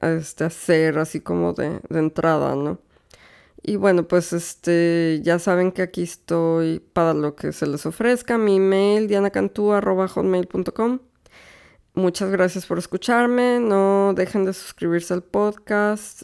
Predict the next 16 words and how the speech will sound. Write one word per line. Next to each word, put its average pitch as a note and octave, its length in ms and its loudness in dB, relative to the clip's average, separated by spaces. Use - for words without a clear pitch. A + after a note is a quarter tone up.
y D#3+ 360 -4
dar E3 280 0
una E3 160 0
calificación G#3+ 920 -2
en D3+ 480 0
las E3 200 -2
aplicaciones E3 640 -4
que F3+ 100 -2
lo E3+ 100 -2
permiten. A#3 560 -4
Y G#3 120 2
pues, F#3+ 280 2
este, F3+ 240 0
aquí F3 220 0
nos F3 220 2
vemos, E3 600 0